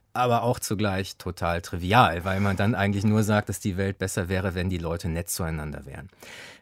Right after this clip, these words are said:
Das kann also nicht die ganze Geschichte sein, denn um diese Weisheit zu erfahren,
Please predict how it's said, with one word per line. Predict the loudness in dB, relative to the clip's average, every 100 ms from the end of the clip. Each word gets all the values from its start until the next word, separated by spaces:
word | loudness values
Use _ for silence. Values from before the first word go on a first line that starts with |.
| 0
Das | 0
kann | 4 4
also | 6 4
nicht | 2 0
die | 0
ganze | 0 0 -2
Geschichte | 0 2 2 0
sein, | 0 0
denn | 0 0
um | 2 0
diese | 2 2 2 0
Weisheit | 0 0 0 -2 -2
zu | -2
erfahren, | -2 -4 -2 0 0 -2